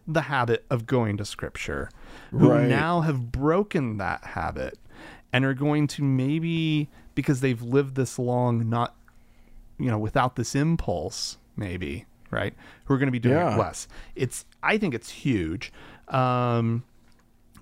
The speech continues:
Speaker 1: they, they also already, though, over the pa-, over the course of the entire year, um,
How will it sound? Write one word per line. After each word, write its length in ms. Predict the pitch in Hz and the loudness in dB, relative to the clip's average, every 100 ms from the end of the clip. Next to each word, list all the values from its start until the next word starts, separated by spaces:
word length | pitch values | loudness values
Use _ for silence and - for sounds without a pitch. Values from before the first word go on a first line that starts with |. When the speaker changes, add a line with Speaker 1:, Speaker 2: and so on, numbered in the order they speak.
| _ | _
Speaker 1:
they, 1000 | - 107 135 139 131 131 131 131 127 127 120 | -6 0 2 2 2 0 0 0 0 0 0
they 180 | 131 | 0
also 680 | 135 143 160 - 170 139 127 - - | 0 0 0 2 2 2 0 -4 0
already, 480 | 170 196 175 190 156 | 2 2 0 0 0
though, 500 | 120 110 110 110 - - | 2 2 2 0 -4 -2
over 200 | 139 160 | 0 0
the 80 | 139 | -2
pa-, 200 | - - | -4 -6
over 220 | 156 131 | -4 -2
the 80 | 127 | -2
course 280 | - 147 135 | 0 0 0
of 40 | |
the 80 | - | -2
entire 500 | 120 110 - 147 165 117 | -4 -4 -2 0 2 0
year, 480 | 110 95 92 95 - - - - - | -2 -2 0 -2 -6 -20 -20 -20 -14
um, 1000 | - 117 113 110 110 113 110 110 107 110 | -2 2 2 2 0 0 0 0 0 -2